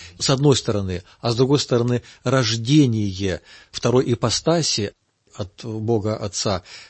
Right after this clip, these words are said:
происходит не по природе, а по благодати, по свободной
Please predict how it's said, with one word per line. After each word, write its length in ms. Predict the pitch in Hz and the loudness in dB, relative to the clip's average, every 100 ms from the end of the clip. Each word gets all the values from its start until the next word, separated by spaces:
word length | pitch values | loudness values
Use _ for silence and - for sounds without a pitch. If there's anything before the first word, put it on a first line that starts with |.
| - | -4
происходит 580 | 127 117 - 135 127 - | 0 0 2 2 0 -2
не 340 | 127 131 165 | 2 6 6
по 160 | - 123 | 6 0
природе, 680 | - 113 104 95 87 87 98 _ _ | 2 0 0 -2 -6 -10 -12 _ _
а 120 | 113 | -6
по 140 | 107 120 | -2 0
благодати, 880 | 117 107 117 107 104 87 - 92 - _ _ _ - | 0 2 0 0 -4 -6 -10 -14 -16 _ _ _ -8
по 340 | 110 104 98 | -4 -2 -4
свободной 760 | - - 107 107 131 110 120 | -4 -2 -2 0 0 2 -2